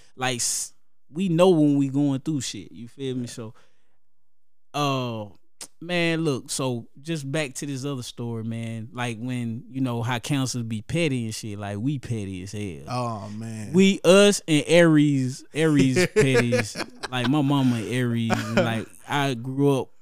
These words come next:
Speaker 1: around, so I know how petty she is. But,
Speaker 2: <laughs>
Speaker 1: man, it was this one girl, like, I was, like I said, man, I was telling all the counselors, like, "Happy birthday." Man,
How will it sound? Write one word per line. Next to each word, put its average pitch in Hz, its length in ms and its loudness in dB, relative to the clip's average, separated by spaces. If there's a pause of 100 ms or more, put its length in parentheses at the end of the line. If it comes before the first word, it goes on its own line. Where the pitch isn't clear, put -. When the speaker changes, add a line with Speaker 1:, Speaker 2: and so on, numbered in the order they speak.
(100)
Speaker 1:
around, 131 640 0
so 120 140 -6
I 127 160 -2
know 120 240 -2
how 110 140 -6
petty 101 300 -10
she 85 200 -12
is. 107 100 -14
But, - 200 -8 (540)
Speaker 2:
<laughs> - 500 -20
Speaker 1:
man, 156 360 -2
it 160 100 -2
was 147 240 2
this 127 220 0
one 147 380 2
girl, 131 420 0
like, 117 320 -4
I 143 100 -6
was, 156 220 -6
like 131 220 -8
I 147 60 -10
said, 175 400 -8
man, 160 120 -8
I 165 40 -8
was 165 140 -12
telling 151 380 -4
all 151 160 -4
the 143 60 -8
counselors, 151 520 -6
like, 110 140 -8
"Happy 147 320 -8
birthday." 139 600 -4
Man, 143 120 -8